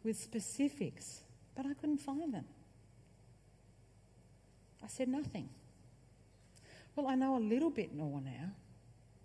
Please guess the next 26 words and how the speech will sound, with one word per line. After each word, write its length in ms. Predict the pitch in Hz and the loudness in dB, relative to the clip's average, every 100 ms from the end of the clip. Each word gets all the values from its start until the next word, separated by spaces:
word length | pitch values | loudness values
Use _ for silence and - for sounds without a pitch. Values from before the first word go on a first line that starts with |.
| - - - - - - - - | -20 -20 -20 -20 -20 -20 -4 0
This 100 | 285 | 0
situ-, 560 | - 311 - 214 208 | 0 -2 2 2 2
situation 640 | 180 294 254 220 214 214 | -2 -2 2 4 4 4
didn't 280 | 185 247 226 | 4 6 6
need 360 | 190 240 254 160 | 6 8 8 6
a 40 | |
specific 640 | 156 - 180 - 185 165 160 | 2 2 0 4 2 2 2
answer. 400 | 170 233 160 151 | 4 4 4 2
It 180 | 190 - | 2 -2
just 260 | 277 - | -8 -6
needed 400 | 185 190 180 156 - - | -2 -2 0 0 -2 -8
one 180 | 196 190 | -4 -4
of 80 | 180 | -2
his 180 | 180 175 | -6 -6
principles, 800 | - 233 - - - 233 - - | -6 -6 -8 -12 -8 -8 -10 -14
one 160 | 196 254 | -8 -6
of 100 | 277 | -6
the 80 | 247 | -8
themes 440 | - 262 262 240 220 | -8 -2 2 2 2
in 120 | 214 | 0
the 80 | 196 | -2
Bible, 480 | 208 214 170 139 - - - - | -4 -4 -4 -6 -10 -20 -20 -6
which 200 | 190 - | -6 -4
is 120 | 185 | -8
his 280 | - 185 - | -6 -8 -6
love. 400 | 175 180 - - | -6 -4 -6 -12